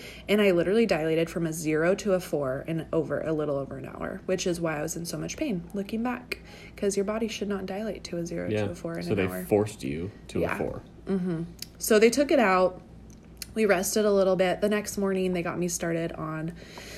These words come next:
Speaker 1: Cytotec, which was, um, or the middle of the night, they got me started on Cytotec, which softens your cervix. Um, they had to do that before they could start Pitocin. It's like, there were so many steps. Every step that they were like, "This is the next step." It was encouraging 'cause I knew we were one step closer to meeting our baby, but it was also, like, so exhausting.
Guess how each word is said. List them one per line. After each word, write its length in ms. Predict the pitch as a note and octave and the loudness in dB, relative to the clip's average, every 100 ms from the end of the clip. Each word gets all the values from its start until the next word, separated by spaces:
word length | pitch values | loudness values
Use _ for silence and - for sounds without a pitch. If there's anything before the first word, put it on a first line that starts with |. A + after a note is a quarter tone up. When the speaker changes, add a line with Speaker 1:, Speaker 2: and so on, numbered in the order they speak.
| - - | -14 -4
Speaker 1:
Cytotec, 880 | - C#4 C4+ C4+ C4 - B3 B3 - | 2 8 10 10 8 4 4 4 4
which 240 | G3+ - | 2 4
was, 260 | G3 F#3 G3 | 2 2 0
um, 380 | F3+ E3+ D#3+ D#3 | -2 -2 -4 0
or 220 | F3+ E3 - - - | 2 2 0 -8 -4
the 180 | F#3+ A3+ | -2 2
middle 200 | A3 F#3+ | 4 4
of 80 | D#3+ | 2
the 60 | D3 | 0
night, 180 | - - | -6 -2
they 80 | F3 | 0
got 140 | D3+ | 0
me 80 | E3+ | -2
started 280 | E3+ E3 D#3+ | -2 -2 0
on 100 | D#3+ | -2
Cytotec, 580 | E3+ D3+ E3 F#3 D#3+ - | -2 -2 -2 -4 -6 -4
which 220 | E3 - | -4 -2
softens 440 | D#3 D#3+ E3+ E3 | -2 -2 -2 -2
your 100 | F3 | -4
cervix. 720 | E3+ E3 D#3+ D#3+ - - - | -4 -4 -2 -4 -6 -4 -4
Um, 280 | - D#3 D#3+ | -4 -6 -4
they 60 | E3+ | -4
had 160 | F3 | -2
to 60 | E3+ | -2
do 140 | E3+ | 2
that 160 | E3+ D#3+ | 0 0
before 220 | F3+ E3+ | -4 -2
they 80 | E3+ | -2
could 120 | F3 | -4
start 200 | - D3+ | -6 -6
Pitocin. 520 | - C#4 C#4+ C#4 C4+ C4 | 2 6 6 6 2 2
It's 120 | A#3+ | 0
like, 220 | E3+ E3+ - - - - - | -2 -2 -14 -18 -18 -18 -2
there 100 | B3+ | 2
were 40 | E4+ | 4
so 180 | - | 4
many 180 | G#3 A3 | 4 4
steps. 680 | C#3+ - D#3 F3 - - - - - | 2 -6 -4 -6 -4 -4 -4 -6 -8
Every 280 | - G#3+ A3+ | -4 2 2
step 280 | - D#3 E3 | 2 -2 -2
that 120 | F3 | -4
they 120 | E3+ | -2
were 100 | D#3 | -4
like, 260 | D#3 D3+ - | -2 -4 -4
"This 160 | E3+ E3+ | -6 -4
is 140 | E3 | -4
the 40 | |
next 220 | D#3+ D#3 - | -6 -6 -6
step." 240 | F#3+ G3 | -2 0
It 60 | F3+ | 0
was 200 | F#3 F#3 | 0 0
encouraging 680 | F3 E3 - D#3+ E3+ G#3+ A#3+ | -4 -4 -4 -4 -2 -2 -2
'cause 140 | A#3+ | -2
I 60 | F3+ | -2
knew 120 | E3+ | -2
we 40 | E3 | -2
were 80 | D#3+ | -4
one 160 | D#3+ | -6
step 280 | D#3+ - E3 | -6 -6 -6
closer 320 | - D#3 E3+ | -6 -6 -6
to 60 | E3+ | -4
meeting 260 | E3+ D#3+ E3 | -2 -2 -6
our 60 | |
baby, 320 | D#3 D#3 F3 G3+ | -4 -2 2 2
but 100 | F#3+ | 2
it 60 | |
was 100 | E3 | 2
also, 260 | E3 E3 E3+ | 0 -4 -4
like, 200 | C#3+ C3+ | -6 -8
so 380 | - - F3 E3 | -8 -4 0 0
exhausting. 800 | C3+ E3 - - - B1 E3+ | 0 -6 -8 -8 -8 -6 -6